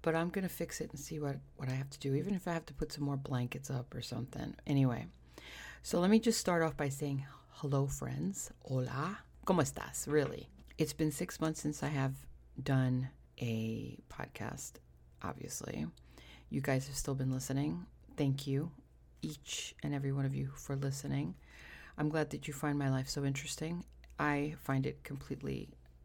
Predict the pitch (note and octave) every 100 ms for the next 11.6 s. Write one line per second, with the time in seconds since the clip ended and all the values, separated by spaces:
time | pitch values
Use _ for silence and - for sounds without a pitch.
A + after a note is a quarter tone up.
0 | - - - - - - - C3+ C#3 -
1 | - - - - C#3+ - C3+ - - -
2 | - - D3 - D#3 D#3+ C#3 A1+ - -
3 | - - - D#3 D3+ D3+ - G3 A3+ A3+
4 | - A3+ A3+ G3+ F3+ E3+ E3 D3+ D#3 -
5 | D#3+ D#3 D3+ C#3+ C#3+ - - D3+ - C#3
6 | - D3 C#3+ - - - - D3+ D3 C#3+
7 | C#3+ D3 D3 - - - E3+ F3 E3+ -
8 | G#3 A3 G3+ F#3 F3 E3 D#3+ C#3 D#3 D3
9 | D3 D3 C#3 C#3 D3 C#3 C3 - - C#3
10 | E3 F#3+ E3+ C3+ C#3 C3+ C3+ B2+ B2+ C3
11 | C3+ C3 B2 A#2+ A#2